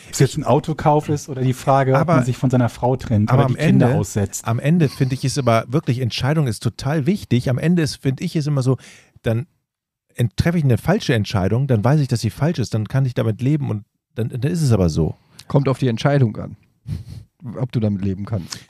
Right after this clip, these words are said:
Speaker 2: Das stimmt.
Speaker 3: Also wenn du dich entscheidest,
Speaker 1: Ja.
Speaker 3: zum Beispiel von der Brücke zu springen,
Speaker 2: Ja, da
Speaker 3: das ist eine falsche Entscheidung.
Speaker 2: <laughs> Ihr wisst, was ich meine.
Speaker 3: Ja, ich finde die Frage,
Speaker 1: Oh.
Speaker 2: Das ist
Speaker 3: äh,
Speaker 2: eine
Speaker 3: sehr
Speaker 2: schöne
Speaker 3: gut,
Speaker 2: Frage.
Speaker 3: Philipp, und ich kann mich aber auch nicht entscheiden, wie wir uns antwo-, wie wir gescheit <laughs> antworten sollen.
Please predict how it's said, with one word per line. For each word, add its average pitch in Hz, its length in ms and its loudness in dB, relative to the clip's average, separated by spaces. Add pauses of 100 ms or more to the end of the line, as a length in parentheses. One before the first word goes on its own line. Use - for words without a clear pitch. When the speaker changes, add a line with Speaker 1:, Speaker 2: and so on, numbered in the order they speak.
(200)
Speaker 2:
Das 110 180 -2
stimmt. 131 260 2
Speaker 3:
Also 127 160 2
wenn 123 100 4
du 135 60 4
dich 131 140 0
entscheidest, 127 480 2
Speaker 1:
Ja. - 20 -8
Speaker 3:
zum 127 80 -4
Beispiel 123 200 0
von 135 100 2
der 123 60 2
Brücke 135 280 -4
zu 131 160 -2
springen, 147 480 -2
Speaker 2:
Ja, 135 540 0
da 131 220 -4
Speaker 3:
das 143 80 -2
ist 160 40 4
eine 160 60 6
falsche 156 400 0
Entscheidung. 147 580 2
Speaker 2:
<laughs> - 760 -2 (1200)
Ihr 131 100 -2
wisst, 139 180 0
was 117 140 2
ich 101 120 -6
meine. 98 360 -2 (720)
Speaker 3:
Ja, - 140 4
ich 175 120 -2
finde 226 200 -4
die - 60 -10
Frage, 196 380 0
Speaker 1:
Oh. 120 140 4 (220)
Speaker 2:
Das 156 100 2
ist 156 100 6
Speaker 3:
äh, 160 60 4
Speaker 2:
eine 165 120 2
Speaker 3:
sehr 170 160 4
Speaker 2:
schöne 180 120 0
Speaker 3:
gut, 220 120 2
Speaker 2:
Frage. 165 200 2
Speaker 3:
Philipp, 180 120 0
und 156 240 0
ich 147 80 -2
kann 170 180 0
mich 180 120 0
aber 151 160 0
auch 151 100 2
nicht 170 140 2
entscheiden, 147 500 2
wie 131 120 0
wir 131 80 0
uns 127 120 0
antwo-, 117 360 -6
wie 123 120 -2
wir 120 60 0
gescheit 147 400 0
<laughs> - 40 0
antworten - 460 -2
sollen. - 480 -4